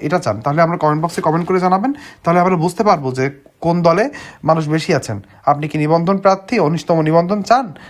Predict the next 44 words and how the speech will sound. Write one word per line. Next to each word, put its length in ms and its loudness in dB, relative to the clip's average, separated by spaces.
নাকি 140 -4
উনিশতম 280 -2
নিবন্ধন 380 0
চান 200 2
না, 120 -10
সেটি 220 -8
কমেন্ট 220 -2
বক্সে 320 -2
স্পষ্ট 340 -6
লিখে 160 -6
জানাবেন। 320 -8
প্রার্থীদের 400 2
উদ্বেগ, 340 -2
নতুন, 520 0
আহ, 280 4
নিয়োগ 400 0
নীতিমালা, 440 2
আহ, 640 -4
পুরনো 340 -2
সনদ 380 -2
আর, 180 4
আহ, 640 0
আর 160 2
কার্যকর 460 0
না 160 2
থাকলে 360 -2
তারা 180 4
আবেদন 260 -2
করার 160 2
সুযোগ 280 -4
হারাবেন। 280 0
তার 120 2
মানে, 180 0
আহ, 460 -4
আঠারোতম, 500 2
সতেরোতমতে 600 -4
যাদের 220 -2
নিবন্ধনের 440 -2
মেয়াদ, 280 0
আহ, 100 2
নিবন্ধন 460 -2
সনদের 340 -2
মেয়াদ 240 0
রয়েছে, 320 -4